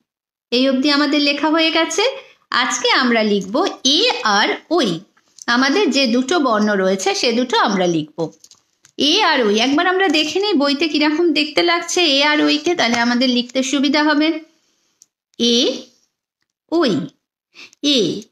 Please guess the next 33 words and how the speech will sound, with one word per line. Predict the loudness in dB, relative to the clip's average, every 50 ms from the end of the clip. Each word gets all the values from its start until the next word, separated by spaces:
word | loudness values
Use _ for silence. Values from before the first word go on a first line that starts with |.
| _ -4
এতে | -2 -2 -2 -2 -2 0 0
বলছে | 2 2 0 0 -2 -2 -2 -2
একতারা, | -2 -2 -2 -4 -4 -4 -6 -4 -4 -2 -2 -2 -4 -6 -6 -10 _ _ _ -6 -4
দেখো | -4 -2 -2 -2 -2
একটা | -2 -2 -2 -2 -2
একতারার | -2 -2 -2 -2 -2 0 0 0 -2 -2
ছবি | -4 -2 -2 0 0
দেওয়া | 0 0 0 2 2 2
আছে। | 2 0 -2 -2 -2 -2 -2 -2 -4 -8 -12 _ _ _ _ _ _ _ _ -2
ওই, | 0 0 2 0 0 -2 -4 -6 -10 _ _ _ _ _ _ _ -2
ওই, | -2 0 0 -2 -4 -6 -10 _ _ _ -4
ওয়ের | -2 0 0 0 0
পাশে | 0 -2 -2 -2 -2
তোমরা | 0 0 0 2 2
দেখতে | 2 0 0 0 0 0
পাচ্ছ, | 0 0 0 0 -2
সবাই | -2 0 0 0 2 0 0
চিনতে | 0 0 0 0 0 0 0
পেরেছ | 0 0 0 0 0 0 -2 0 0
তো, | 0 0
হাতির | 0 0 0 0 0 -2 -2 -2
ছবি | -2 0 0 0
দেওয়া | 2 2 2 2 2 2
আছে। | 0 -2 -4 -4 -4 -4 -4 -6 -12 _ -6 -4
হাতির | -2 -2 0 0 0
একটা | 0 0 0 0 0
ভালো | 2 2 2 2 2 2
নাম | 2 2 2 2 2 2 2 2
রয়েছে, | 2 2 0 -2 -2 -2 -2 -2 -2 -4 -10 -20 -20 -20 _ _
সেই | -6 -2 0 0 2
নামটা | 2 2 0 0 -2 -2 0 0
হচ্ছে | 0 0 0 0 0 0 2
ঐরাবত। | 2 2 2 2 2 2 2 2 2 0 0 -2 -2 -2 -4